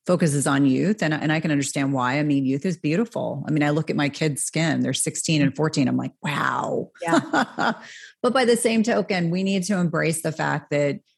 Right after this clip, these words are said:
Speaker 1: you know, we've lived incredible lives and we have so much to still offer. And so if, if women are using age as a barometer, like, purely just a chronologic age, I think that's really setting yourself up for disappointment because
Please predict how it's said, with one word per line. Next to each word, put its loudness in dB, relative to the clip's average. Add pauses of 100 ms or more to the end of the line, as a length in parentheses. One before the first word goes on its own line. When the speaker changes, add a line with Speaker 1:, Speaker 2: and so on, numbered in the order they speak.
(120)
Speaker 1:
you -2
know, 2
we've 2
lived 2
incredible 0
lives -2
and 0
we 0
have -2
so -2
much -2
to -4
still -2
offer. -2
And 0
so 0
if, -2
if -2
women 2
are 2
using 2
age 0
as -2
a -2
barometer, 0 (300)
like, 0
purely 4
just 0
a -2
chronologic 0
age, -2
I -4
think -4
that's -2
really 2
setting 0
yourself -4
up -4
for -2
disappointment -4
because 0